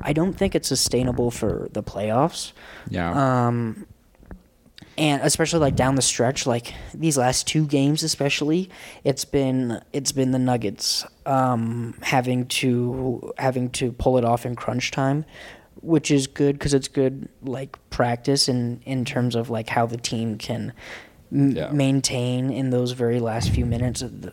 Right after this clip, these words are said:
Speaker 1: of, um, in, you know, games, which I think Nuggets teams of the past have, like, I think a Nug-, this Nugget, uh, this, a Nuggets team like this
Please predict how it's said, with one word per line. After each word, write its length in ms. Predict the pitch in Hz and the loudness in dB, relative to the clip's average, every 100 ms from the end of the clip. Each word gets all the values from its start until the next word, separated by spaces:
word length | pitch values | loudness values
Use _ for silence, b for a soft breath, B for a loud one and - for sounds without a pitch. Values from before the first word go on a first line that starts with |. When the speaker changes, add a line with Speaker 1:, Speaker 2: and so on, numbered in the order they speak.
| - | -10
Speaker 1:
of, 400 | 120 107 113 - B B B B B - | -10 -10 -12 -18 B B B B B 0
um, 440 | 127 120 120 117 - - | 4 4 2 -2 -6 -8
in, 100 | 147 139 104 147 | -2 -2 -2 -2
you 80 | |
know, 140 | 135 123 | 0 0
games, 440 | 139 120 156 185 - | 0 2 2 0 -4
which 320 | 139 131 - 135 | 0 0 0 -2
I 100 | 135 | -2
think 460 | - 135 123 - _ _ _ _ _ - | 0 0 -2 -14 _ _ _ _ _ -2
Nuggets 320 | 147 135 123 | 0 2 0
teams 260 | - 139 135 | 0 2 2
of 140 | 127 | 2
the 80 | 123 | 0
past 560 | - 117 127 - - - 135 | 0 0 0 0 -2 -8 -4
have, 320 | 120 120 - | -2 -4 -6
like, 240 | 139 139 - | 0 0 2
I 120 | 131 | 0
think 280 | - 208 - - - - - | 0 -2 -2 -12 -14 -8 0
a 40 | |
Nug-, 380 | 156 143 117 143 | 2 2 -2 -2
this 240 | 143 135 | 2 2
Nugget, 380 | 143 127 131 127 - | 2 4 2 0 0
uh, 140 | 147 | 0
this, 560 | 113 117 82 71 143 135 - - _ _ - | 0 -10 -12 -2 0 0 -2 -20 _ _ -2
a 80 | 139 | 2
Nuggets 300 | 135 135 - | 2 2 0
team 180 | 143 131 | 0 2
like 260 | 123 - 135 | 0 -6 0
this 500 | 135 131 - - | 2 2 0 -6